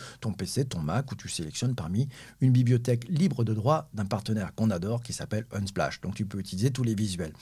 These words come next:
En cliquant sur « Rechercher des photos », tu vas accéder à un moteur de recherche thématique. Sympa. Astuce, une petite astuce, tiens, au passage. Indique le mot que tu cherches en anglais, il y aura certainement beaucoup plus d'occurrences. Et oui, c'est en anglais, c'est comme ça.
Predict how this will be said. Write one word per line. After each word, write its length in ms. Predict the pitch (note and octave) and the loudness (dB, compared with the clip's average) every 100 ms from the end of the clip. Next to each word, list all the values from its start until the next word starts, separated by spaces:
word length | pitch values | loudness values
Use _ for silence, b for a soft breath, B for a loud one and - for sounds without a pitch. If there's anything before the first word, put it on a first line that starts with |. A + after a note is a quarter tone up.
| B B - | B B -2
En 80 | C3 | -2
cliquant 340 | D3+ B2+ G#2+ | 0 0 0
sur « 200 | - - | -2 -2
Rechercher 340 | B2+ C3 A#2 | -2 -2 -4
des 80 | G2 | -6
photos », 380 | F#2+ E2+ - B2+ | -6 -8 -4 -6
tu 120 | - | -4
vas 100 | D2+ | -6
accéder 400 | C#2 - D2+ G2+ A#2+ B B - | -6 -8 -6 -6 -6 B B -6
à 80 | |
un 60 | F2+ | -4
moteur 340 | D2 - E2 | -6 -8 -10
de 80 | F#2+ | -8
recherche 400 | - - - - | -10 -8 -8 -8
thématique. 540 | - A2+ - - - - | -8 -8 -10 -14 -12 -6
Sympa. 420 | - G2 - - - | -2 -2 -4 -10 -6
Astuce, 500 | A2 - - E3 - - | -2 -2 -2 -4 -4 -6
une 100 | G#2+ | -4
petite 300 | A2 - F#2 | -4 -4 -6
astuce, 340 | E2+ - - | -6 -8 -12
tiens, 140 | - C2+ | -10 -10
au 20 | |
passage. 400 | - - A#1+ - B B B A#2+ | -8 -8 -8 -12 B B B 6
Indique 340 | A#2+ B2 - | 8 8 4
le 80 | G2+ | 2
mot 160 | G#2 | 2
que 80 | A#2+ | 2
tu 100 | - | 0
cherches 300 | - A2+ - | -4 -4 -4
en 140 | F2 F#2 | -4 -2
anglais, 320 | F#2+ F#2+ B2+ B B | -2 -2 -4 B B
il 80 | G#2+ | -6
y 20 | |
aura 140 | F#2+ D2+ | -4 -4
certainement 580 | - A#2+ G#2 F2+ G#2 D3 - | -6 -6 -6 -6 -8 -10 -2
beaucoup 280 | B2 - - | -2 -2 -8
plus 380 | - C#3+ C#3+ - | -6 -6 -6 -10
d'occurrences. 580 | G#2+ G2+ - E2+ C#2+ - | -8 -8 -6 -6 -6 -8
Et 160 | - A#2 | -2 0
oui, 240 | G2 F2+ | 0 -4
c'est 260 | G#2 - - | -6 -8 -8
en 160 | D2 C#2 | -6 -6
anglais, 300 | - - - | -6 -8 -10
c'est 160 | - | -10
comme 180 | - - | -8 -6
ça. 120 | - | -6